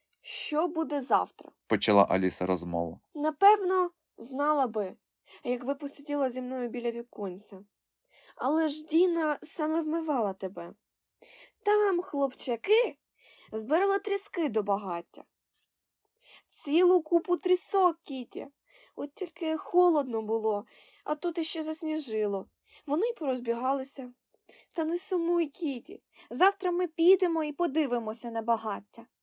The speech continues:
Speaker 2: Тут Аліса накрутила трохи вовни на шию кошеняті,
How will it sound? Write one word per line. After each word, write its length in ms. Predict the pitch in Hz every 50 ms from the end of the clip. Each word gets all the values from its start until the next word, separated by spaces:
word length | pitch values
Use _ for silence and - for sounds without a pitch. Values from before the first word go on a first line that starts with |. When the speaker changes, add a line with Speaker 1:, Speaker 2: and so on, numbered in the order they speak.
| _ _ _
Speaker 2:
Тут 260 | - - 240 220 - -
Аліса 420 | 104 104 101 101 110 101 - 104
накрутила 520 | 95 95 92 - 92 95 - - 104 92 92
трохи 300 | - 95 92 - - 92
вовни 420 | 87 98 104 98 95 98 92 - -
на 140 | 95 98 95
шию 280 | - - 101 95 95
кошеняті, 720 | - - 87 - - 98 98 135 175 180 - - 165 147